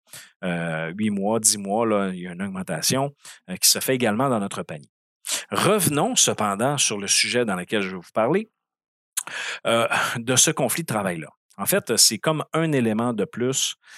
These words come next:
qui fait en sorte que, bon, euh, OK, euh, dans ce contexte-là, là, on arrive avec un conflit de travail, on s'entend pas, notamment sur quelques points. On parle de, de, de, des points qui touchent la conciliation travail-famille qui, qui achoppe.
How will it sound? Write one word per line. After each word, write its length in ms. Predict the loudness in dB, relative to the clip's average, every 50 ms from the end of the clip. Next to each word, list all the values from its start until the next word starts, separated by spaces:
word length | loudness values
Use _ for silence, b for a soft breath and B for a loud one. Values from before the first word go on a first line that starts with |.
| B B B B -8
qui 100 | -6 -4
fait 140 | 0 0
en 140 | 0 2 2
sorte 320 | 2 2 2 0 -2 -8 -8
que, 320 | -2 0 2 2 0 -2 -4 _ _ _ _ _ _ 0
bon, 260 | 0 0 0 0 -6 -12 _ -2
euh, 400 | 0 2 2 2 0 0 -4 -6
OK, 240 | -8 -10 -8 -4 -2
euh, 440 | -2 -2 -4 -10 -16 -18 -14 -14 -12 -12 -12 -14 -14 -16 -18 -20 B B -8
dans 180 | -4 -2 2 2
ce 120 | 2 2
contexte-là, 600 | 4 0 0 0 2 4 4 4 4 2 2 2
là, 300 | 2 2 2 2 0 -2 -6 -8
on 120 | -4 -4
arrive 240 | -2 0 0 2 2
avec 140 | 0 0 0
un 120 | -2 0
conflit 320 | 0 0 -2 -2 -2 -6
de 40 | -4
travail, 580 | -2 0 0 2 2 0 0 0 0 -2 -4 -8 B B B B B B B B -2
on 160 | -2 0 2
s'entend 480 | 2 2 2 2 2 0 0 0 0
pas, 400 | -2 -2 0 2 2 2 0 -4 -12 -8
notamment 560 | -4 -4 -2 0 2 0 2 2 0 0 0
sur 340 | 0 0 -2 -2 -4 -6 -2
quelques 380 | 0 0 0 2 0 -4 -4
points. 260 | -4 -8 -10 -10 -10 -10 B B B B B B B
On 160 | -4 -4 0 2
parle 240 | 2 2 2 0
de, 420 | 0 0 0 0 0 -2 -4 -6 -8 -6
de, 180 | -6 -8 -6
de, 220 | -8 -8 -10 -10 -8
des 160 | -6 -8 -8
points 240 | -6 -6 -6 -6 -6
qui 140 | -6 -10 -6
touchent 280 | -4 -2 0 0 0
la 80 | 0 -2
conciliation 800 | -4 -4 0 0 0 0 0 -2 -2 -2 0 0 0 0 0 -4
travail-famille 960 | -4 -4 -4 0 2 2 0 0 0 -2 -4 -2 -2 -2 -2 -2 -4 -4 -6
qui, 260 | -8 -4 -4 -4 -4
qui 140 | -2 -4 -2
achoppe. 400 | 0 0 2 2 2 0 0